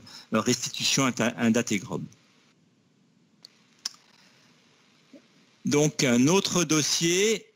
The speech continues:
euh, douleur thoracique, euh, trente ans, les, des anomalies à l'électrocardiogramme, euh, une onde T négative, les troponines élevées. Voici en fait ce que montrait,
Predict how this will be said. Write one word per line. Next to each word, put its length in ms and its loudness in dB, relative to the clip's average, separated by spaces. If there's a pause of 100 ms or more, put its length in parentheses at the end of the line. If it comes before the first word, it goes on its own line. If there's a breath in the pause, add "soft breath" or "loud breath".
(220)
euh, 580 0
douleur 380 0
thoracique, 880 -2
euh, 460 2 (600)
trente 400 -2
ans, 400 0 (400 soft breath)
les, 580 2
des 400 2
anomalies 480 2
à 40 4
l'électrocardiogramme, 1300 0 (400 soft breath)
euh, 640 4
une 140 6
onde 120 4
T 140 0
négative, 640 2
les 120 2
troponines 500 2
élevées. 640 2 (880 loud breath)
Voici 320 2
en 80 2
fait 260 0
ce 140 -2
que 80 -4
montrait, 720 0